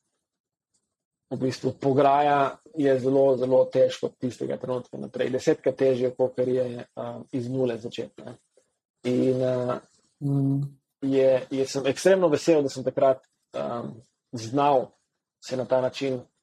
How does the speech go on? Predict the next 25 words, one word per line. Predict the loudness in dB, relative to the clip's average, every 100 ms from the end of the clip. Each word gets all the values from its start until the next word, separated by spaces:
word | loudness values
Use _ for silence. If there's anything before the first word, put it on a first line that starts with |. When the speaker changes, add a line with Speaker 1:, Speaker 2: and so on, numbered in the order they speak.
| _ _ -2
Speaker 1:
odločiti, | 2 4 2 -2 -6 -10 _
uh, | -12 -10 -12
in, | -10 -8 -8
in | -8 -10
pokazati | -4 0 0 0
na | -4
to, | 0 2
torej | 2 0
so, | 0 0 -2 -6 _ _ _ _ _ _
uh, | -6 -6
spoštovali | -6 -12 -4 2 4 4 2
to | 2
odločitev | 2 0 -4 -4 -2 -4 -6
in, | -10 -10 -12
in | -12 -12 -14 -18 -12
biznis | -6 -4 -6 -10
naprej. | -4 -2 -2
In | -4 -4
se | 0
pravi, | 0 0 -6 _ _ _
na | -8
koncu | -4 -2 0
je | 0
zgodba | 2 2 0 -4 -10 -16 _ _
vrhunska | -8 -4 -4 -6 -6 -8